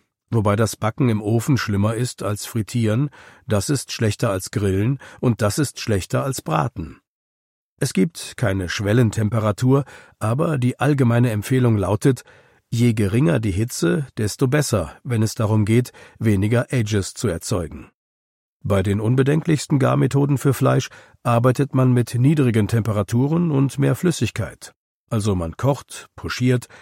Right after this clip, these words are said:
dünstet und dämpft. Gekochtes Rindfleisch hat dreimal weniger Ages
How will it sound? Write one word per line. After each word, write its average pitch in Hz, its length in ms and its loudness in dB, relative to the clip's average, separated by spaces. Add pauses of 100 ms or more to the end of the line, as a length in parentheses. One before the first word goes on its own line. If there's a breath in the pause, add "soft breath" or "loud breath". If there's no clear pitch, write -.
(240 loud breath)
dünstet - 840 -2
und 131 400 -2
dämpft. - 440 -4 (960)
Gekochtes 120 580 0
Rindfleisch 127 540 -2
hat 117 240 -2
dreimal 123 500 2
weniger 131 440 2
Ages 107 480 -2